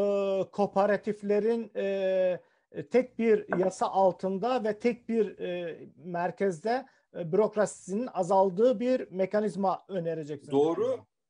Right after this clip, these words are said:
Speaker 2: doğru. Ama şunlar da var. Bu, e, tek bir bakanlık altında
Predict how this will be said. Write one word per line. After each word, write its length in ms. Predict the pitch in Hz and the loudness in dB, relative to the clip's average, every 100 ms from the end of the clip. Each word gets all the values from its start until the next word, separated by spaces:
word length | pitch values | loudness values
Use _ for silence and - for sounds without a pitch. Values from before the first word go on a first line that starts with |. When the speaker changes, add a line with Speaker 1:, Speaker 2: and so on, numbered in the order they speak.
| 127 | -8
Speaker 2:
doğru. 540 | 143 165 190 262 247 - _ _ _ _ _ | -4 -2 -4 -6 -8 -10 _ _ _ _ _
Ama 220 | 139 214 | 0 0
şunlar 480 | 214 170 175 196 175 | -2 -2 2 4 4
da 140 | 117 | 4
var. 300 | 95 - - _ _ _ _ 165 | 0 -8 -14 _ _ _ _ 0
Bu, 320 | 220 190 - _ - | 0 0 -6 _ 0
e, 320 | 135 123 123 | 4 6 4
tek 280 | - 214 - | 6 4 6
bir 160 | 185 160 | 4 6
bakanlık 480 | 165 175 185 185 | 4 4 2 2
altında 720 | 175 151 - 147 143 185 214 | 2 2 0 -6 -2 -2 -4